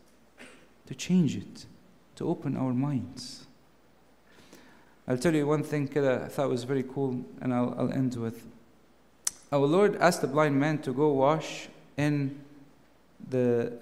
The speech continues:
the, the lake of scent. It's called Sil-, it's Siloam or Scent. And actually, this specific lake was used, people used to wash after the Jews have the feast of, called the Feast, Feast of Tabernacle. So they live in actually tents,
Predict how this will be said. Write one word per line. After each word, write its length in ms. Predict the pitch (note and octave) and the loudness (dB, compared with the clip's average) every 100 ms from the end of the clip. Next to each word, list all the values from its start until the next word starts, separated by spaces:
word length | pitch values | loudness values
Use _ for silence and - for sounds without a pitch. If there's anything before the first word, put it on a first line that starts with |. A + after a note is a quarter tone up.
| - - | -18 -14
the, 400 | A#2+ A#2+ A#2 A#2 - - | -6 -4 -4 -6 -10 -8
the 100 | B2 | -2
lake 400 | B2+ D#3 D3+ - - | 0 -2 -4 -14 -10
of 180 | B2+ A#2+ - - - - | -8 -8 -12 -16 -16 -8
scent. 540 | - E3 B2+ E2+ - - | -2 2 2 0 -8 -14
It's 100 | - | -10
called 240 | D3 B2+ - | -6 -6 -6
Sil-, 240 | B2+ A#2 - | -6 -6 -6
it's 240 | A#2 - - | -10 -10 -14
Siloam 440 | - A#2+ D3 D3+ | -8 -4 -2 0
or 100 | B2 | -2
Scent. 440 | B2 - B2 - - - - | -2 0 0 -2 -8 -16 -6
And 100 | C3+ | 0
actually, 300 | F3+ - C#3 | 0 -2 -6
this 360 | C3 D3+ - - | -2 -2 -2 -6
specific 680 | - B2+ - F#3 D3+ C#3 - | -8 -6 -4 -2 -4 -8 -4
lake 400 | C#3 F3+ - - - - _ _ _ _ _ - | -2 -2 -8 -20 -20 -20 _ _ _ _ _ -4
was 440 | C#3 C#3 B2+ - - | 2 2 2 -4 -10
used, 640 | - C3+ D#3+ G3+ G3 - - - - | -8 -4 -2 -2 -6 -10 -20 -20 -6
people 260 | F3 F3 | -4 -4
used 280 | C#3+ D#3 - | -4 -4 -4
to 80 | C#3+ | -2
wash 500 | B2+ D#3+ G3+ - - - | 0 0 -2 -8 -8 -4
after 420 | D3+ - D3 C3+ | -4 -2 -2 -2
the 160 | - B2+ | -2 -4
Jews 360 | C#3+ D#3 - - C#3+ | -2 -4 -6 -10 -8
have 220 | - C#3 B2+ | -2 0 0
the 80 | |
feast 380 | - D#3+ D3 - | -4 -4 -6 -6
of, 160 | B2+ - | -10 -4
called 160 | C3+ C3 | -2 -2
the 40 | |
Feast, 260 | B2+ C3+ - | -4 -6 -8
Feast 240 | - D3+ | -6 -6
of 100 | - - | -6 -6
Tabernacle. 500 | B2 A#2+ A2+ A2+ G#2+ | -4 -2 -2 -4 -10
So 160 | - | -8
they 220 | A#2 A#2 | -4 -4
live 240 | A#2 B2+ C3+ | -2 -2 0
in 120 | B2 | 0
actually 260 | B2 - A#2 | 0 -6 -6
tents, 440 | F3+ G3+ G3+ - | 0 0 0 -6